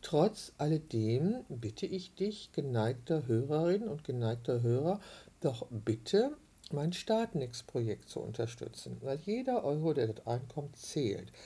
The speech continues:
Diese Startnext-Kampagne habe ich aufgesetzt, um die Druckkosten für das Buch zusammenzubekommen, für das Fotobuch, das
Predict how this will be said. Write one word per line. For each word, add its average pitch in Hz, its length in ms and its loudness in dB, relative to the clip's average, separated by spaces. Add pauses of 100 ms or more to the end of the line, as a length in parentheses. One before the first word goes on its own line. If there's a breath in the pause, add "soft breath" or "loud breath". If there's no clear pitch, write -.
(360 loud breath)
Diese 233 220 -2
Startnext-Kampagne 196 1120 0
habe 143 120 -2
ich - 160 -8
aufgesetzt, 175 840 0
um 151 420 2
die 147 160 -2
Druckkosten 180 800 -2 (280)
für 151 100 -2
das 175 220 0
Buch 160 520 2 (540 loud breath)
zusammenzubekommen, 120 1120 -2
für 170 120 -4
das 190 160 0
Fotobuch, 190 720 2
das - 260 -4